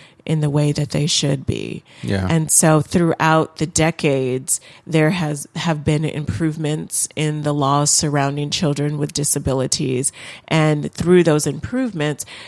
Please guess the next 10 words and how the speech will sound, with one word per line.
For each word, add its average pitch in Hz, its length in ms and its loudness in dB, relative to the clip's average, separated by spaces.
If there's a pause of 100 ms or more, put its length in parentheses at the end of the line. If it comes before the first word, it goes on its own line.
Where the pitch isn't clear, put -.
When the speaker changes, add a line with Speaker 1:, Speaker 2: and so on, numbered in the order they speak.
(140)
Speaker 1:
um, 147 560 0 (160)
the 175 140 -4
legislature 165 760 -4
created, 156 1000 -2 (100)
um, 151 380 -4
a 156 80 0
process 160 960 -2 (260)
for 160 280 2
parents 151 680 0
to, 151 680 2